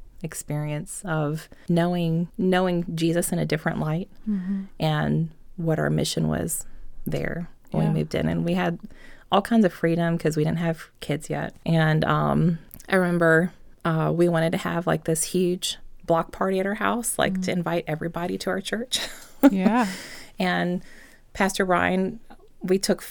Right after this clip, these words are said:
Speaker 1: we made up flyers, and I think we went up, like, thirty thousand steps trying to <laughs> pass out
Speaker 2: <laughs>
Speaker 1: flyers to get people to come
Speaker 2: Oh, my.
Speaker 1: and just have opportunities to share the gospel. We did not have a huge crowd come out to the,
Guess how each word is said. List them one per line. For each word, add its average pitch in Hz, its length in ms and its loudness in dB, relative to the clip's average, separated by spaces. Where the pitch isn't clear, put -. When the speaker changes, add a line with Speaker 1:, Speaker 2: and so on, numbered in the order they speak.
Speaker 1:
we 175 100 4
made 170 200 2
up 165 120 2
flyers, 156 760 2
and 160 200 2
I 160 80 4
think 175 300 -4
we 170 160 2
went 151 180 0
up, - 280 -4
like, 139 320 -2
thirty 156 260 0
thousand 143 460 -2
steps - 580 -4
trying 170 240 0
to 233 60 10
<laughs> 277 580 6
pass 294 240 12
out 269 220 12
Speaker 2:
<laughs> - 60 -2
Speaker 1:
flyers - 640 4
to 269 120 6
get 220 180 4
people 214 300 2
to 180 80 4
come 175 640 2
Speaker 2:
Oh, 226 60 2
my. 202 300 2
Speaker 1:
and 165 400 2
just 165 420 2
have 185 180 4
opportunities 156 760 2
to 156 380 2
share 160 240 0
the 156 60 2
gospel. 156 440 2
We 185 140 6
did 247 160 4
not 175 300 4
have 147 240 10
a 156 60 10
huge - 320 12
crowd 135 360 10
come 156 400 2
out - 240 2
to 233 180 8
the, 196 160 8